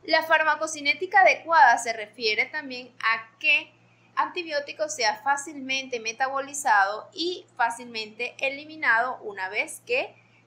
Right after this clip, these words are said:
eh, haya ejercido su acción. Y por supuesto, no lesionar los órganos donde se metabolizan estos antibióticos. ¿Cómo el médico puede saber qué antibióticos va a colocarle al paciente?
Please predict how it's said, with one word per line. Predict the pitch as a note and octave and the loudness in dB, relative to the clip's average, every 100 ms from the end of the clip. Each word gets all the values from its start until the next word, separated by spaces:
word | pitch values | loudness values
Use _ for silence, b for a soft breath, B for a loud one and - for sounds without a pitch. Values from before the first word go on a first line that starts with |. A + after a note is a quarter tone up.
| - | -12
eh, | - F#3+ - - G3 | -4 -4 -4 2 2
haya | G3 G#3 | 4 0
ejercido | B3+ G3+ - F3+ F3 | 0 -4 -8 -8 -8
su | F3 G#3 | -6 -2
acción. | F3 - - D4 A#3 - _ | 0 0 0 -2 -4 -12 _
Y | B3+ B3+ | -6 -2
por | A3 | -2
supuesto, | - F#3+ D4+ F#4 F#4+ | -2 0 2 2 0
no | D#4 G#3 | -4 -4
lesionar | G#3+ - A#3+ F#3+ | -4 -6 -2 -2
los | G3 B3+ - | 0 -4 4
órganos | D4+ D#4+ E4 E4 - A#3+ | 4 4 0 -6 -12 -12
donde | A3 B3+ D4+ D4+ D#4+ | -2 0 0 -2 -12
se | - B3+ C#4+ - | -8 -4 -4 -6
metabolizan | A#3 A3+ A#3+ B3 A#3+ A#3 A#3+ B3+ C4 C4 - | -12 -8 0 0 0 -8 -12 -12 -14 -16 -16
estos | F#3 - G3+ | -16 -16 -10
antibióticos. | G3+ F#3 F3 D#3+ C3 - _ _ _ _ | -10 -10 -14 -12 -14 -16 _ _ _ _
¿Cómo | - G4+ A#4 A#4+ A#4 F#4 | 0 6 8 8 6 4
el | D4+ C#4 C4 | 6 2 0
médico | C4 C4+ D#4 F4+ E4+ | 0 0 -2 -4 -6
puede | C#4 B3+ C#4+ | 0 4 4
saber | - C#4+ G#3+ A3+ A#3+ - _ - | 6 4 4 0 -2 -10 _ -4
qué | D#4+ F4+ | 2 4
antibióticos | F#4+ F4+ C#4 A#3 B3 C4+ C4+ F#3+ - G3+ G3 - | 2 -4 -14 -8 0 0 0 -8 -8 -8 -8 -4
va | G#3+ G#3 A#3+ | 4 6 6
a | A#3 | 4
colocarle | A#3+ G#3 F#3+ F#3 F#3 G#3 | 0 -2 0 -2 0 -2
al | G#3+ - | -2 2
paciente? | F#3+ - G#3 E3 C3+ _ | 0 0 -8 -14 -16 _